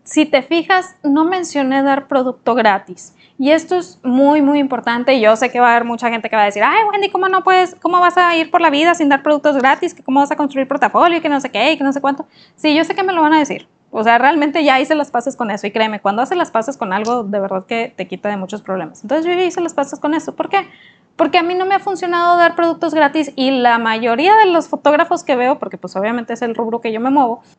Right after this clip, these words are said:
tampoco les <laughs> funciona dar productos gratis. Siempre andan con que, pues es que la persona no llegó a tiempo, es que la persona no sé qué, es que la persona bla, bla, bla. Siempre, siempre, siempre.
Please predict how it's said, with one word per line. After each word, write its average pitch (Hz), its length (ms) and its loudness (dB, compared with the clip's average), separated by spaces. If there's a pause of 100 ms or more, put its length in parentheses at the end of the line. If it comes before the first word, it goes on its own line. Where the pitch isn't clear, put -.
tampoco - 320 2
les 403 160 6
<laughs> - 20 0
funciona 302 380 4
dar 277 160 4
productos 285 360 0
gratis. 277 640 0
Siempre 294 640 2
andan 262 380 0
con 262 200 -4
que, 233 280 -4 (300)
pues 359 140 0
es 320 140 -2
que 277 300 2
la 247 160 0
persona 233 320 -6
no 226 100 -6
llegó 202 220 -4
a 185 80 -10
tiempo, 294 560 2 (200)
es 262 200 -2
que 311 320 2
la 240 200 0
persona 233 460 -2
no 220 400 0
sé 208 160 -8
qué, 311 460 2 (100)
es 247 240 -4
que 294 140 2
la 262 100 2
persona 226 380 -4
bla, 220 140 2
bla, 214 120 0
bla. 196 200 -4 (260)
Siempre, 311 520 0
siempre, 254 300 -6
siempre. 311 400 -4